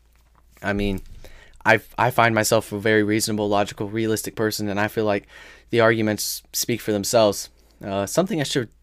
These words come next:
cover in depth on this podcast one time is modern Bible translations. I have a, I, I have a lot of notes on that I sh-, I should look at. Uh, anyway, I am way past my time, so my time has expired, and, uh, I don't, nobody listens to this anyway, so why would I keep you any longer than I need to?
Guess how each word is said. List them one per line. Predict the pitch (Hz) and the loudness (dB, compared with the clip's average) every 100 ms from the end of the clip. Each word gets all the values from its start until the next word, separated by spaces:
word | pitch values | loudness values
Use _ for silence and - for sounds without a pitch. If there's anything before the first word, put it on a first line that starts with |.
| - | -4
cover | 139 120 110 | 0 2 0
in | 110 | 0
depth | 107 107 | -2 -2
on | 101 | -4
this | 95 | -8
podcast | - 101 98 98 92 | -4 -4 -4 -10 -12
one | 92 | -10
time | 95 | -10
is | 98 | -8
modern | 135 156 | -6 -4
Bible | 120 104 104 | -2 -4 -4
translations. | - 92 92 - 113 | -12 -12 -12 -12 -4
I | |
have | 156 160 | 0 0
a, | 113 - - - - - | -2 -8 -20 -20 -20 -4
I, | 156 - | -2 0
I | 180 | -2
have | 151 | -4
a | 98 - | -6 -8
lot | 107 110 | -2 0
of | 101 | 0
notes | 101 104 - | -4 -6 -8
on | 95 | -8
that | 92 87 | -8 -8
I | 95 | -8
sh-, | - | -8
I | 101 | -8
should | - 92 - | -8 -10 -12
look | - 101 | -12 -10
at. | 90 90 _ _ _ _ - - | -8 -12 _ _ _ _ -20 -12
Uh, | 101 98 | -8 0
anyway, | 151 127 117 | 2 2 2
I | 135 | 2
am | 120 110 | 2 2
way | 131 147 | 2 2
past | 135 107 - - - | 2 0 0 -12 -8
my | 104 | -6
time, | - 101 95 98 _ _ | -4 -4 -4 -6 _ _
so | - 107 | -6 -2
my | 101 107 | -2 -2
time | 117 117 | -2 -2
has | 98 | -4
expired, | - - 113 107 104 - _ _ _ _ | -6 0 2 2 0 -6 _ _ _ _
and, | 104 98 | -8 -6
uh, | 98 101 | -6 -6
I | 104 | -4
don't, | 113 113 _ _ _ _ | -4 -6 _ _ _ _
nobody | 110 107 110 117 | -8 -2 0 2
listens | 113 113 113 - | 0 -2 -4 -6
to | 110 | -4
this | 104 - | -4 -2
anyway, | 110 107 104 | -4 -2 -2
so | - 95 | -4 -10
why | 98 95 104 | -8 0 2
would | 110 | 2
I | 104 | 0
keep | - 117 - | -4 -10 -6
you | 117 113 | -6 -4
any | 113 117 | -4 -4
longer | 104 113 110 | -4 -4 -4
than | 110 | -4
I | 120 | -4
need | 120 113 | -4 -4
to? | 120 113 | -6 -6